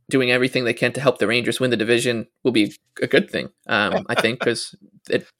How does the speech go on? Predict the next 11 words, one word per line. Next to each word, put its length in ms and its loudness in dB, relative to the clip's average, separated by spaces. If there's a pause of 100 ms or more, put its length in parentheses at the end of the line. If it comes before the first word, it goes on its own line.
(280)
the 100 4
Capitals 480 2
and 100 -6
Penguins 400 -2
are 60 0
the 80 -8
two 160 -6
teams 380 -8
that 200 4 (480)
are, 480 6 (140)
uh, 380 0